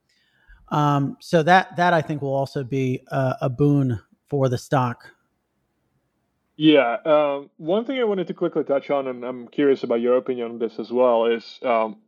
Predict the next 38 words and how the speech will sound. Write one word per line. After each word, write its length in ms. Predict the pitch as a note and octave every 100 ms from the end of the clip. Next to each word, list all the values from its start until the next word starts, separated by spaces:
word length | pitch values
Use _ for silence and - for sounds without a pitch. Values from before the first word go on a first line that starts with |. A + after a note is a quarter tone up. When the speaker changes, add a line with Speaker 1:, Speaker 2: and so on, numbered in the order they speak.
| -
Speaker 2:
you 100 | C#3+
know, 160 | A2+
we, 160 | A#2+ B2
we 400 | B2+ - B2+ C#3+
now 220 | C#3+ C#3
know 300 | C3 C#3+ C#3
that 200 | B2+ A#2+
ninety-six 440 | C3 C3 B2+ C3+ -
percent 280 | C3 C3
of 180 | A#2+ A2
Coinbase's 440 | - A#2 A2 - A2
revenue 420 | B2+ B2+ A#2+ A#2
is 160 | A2
just 240 | - C#3 B2
from 140 | B2+
transaction 500 | A2+ A2+ B2+ D3 B2+
fees. 320 | A2+ - A2+
And 140 | A#2+ B2+
we 100 | C#3
also 280 | E3+ F3+ D3
know 280 | D#3 D3+
that 220 | C3+ A#2+ -
Coinbase 560 | C#3+ C3+ B2 A#2 - _ _ _ _ _ _ -
relatively 600 | C#3 E3 G3 F#3+ D#3 D3
overcharges 760 | C#3 C3 B2+ - C3 A#2 A2+ -
compared, 500 | A#2+ A2 A#2+ A2+ A2 -
compared 340 | B2 B2 A#2+
to 60 | A#2
their 200 | A2 G#2+ - _ _ _
competitors, 520 | - A#2 B2 G#2 - -
right? 180 | A2 A2
Like, 220 | G#2+ G#2+
you 80 | A#2+
look 140 | A#2 A2+
at 160 | A2
Kraken, 420 | - A2+ - A#2
Bitstamp, 540 | A2 A2 - D#3+ G#2+ G#2+
and 200 | A2